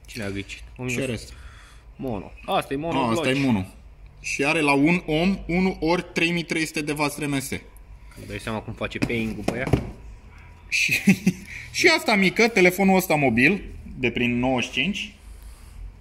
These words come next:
Speaker 2: Știe în felul următor, doi ori două sute douăzeci și cinci,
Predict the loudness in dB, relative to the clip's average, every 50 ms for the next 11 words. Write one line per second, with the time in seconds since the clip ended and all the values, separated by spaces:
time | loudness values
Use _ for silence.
0 | -20 -20 -20 -20 -20 -20 -20 -20 -20 -20 -20 -20 -18 -18 -16 -16 -18 -18 -20 -20
1 | -20 -20 -20 -20 -20 -20 -20 -20 -20 -20 -20 -20 -20 -20 -20 -20 -20 -18 -18 -18
2 | -12 -10 -10 -10 -6 -2 2 2 2 2 2 2 4 4 6 6 6 6 4 4
3 | 2 0 0 2 2 4 4 4 4 4 4 2 2 2 0 -2 0 2 4 4
4 | 4 4 2 2 2 4 4 4 4 2 -4 -6 -8 -10 -12 -14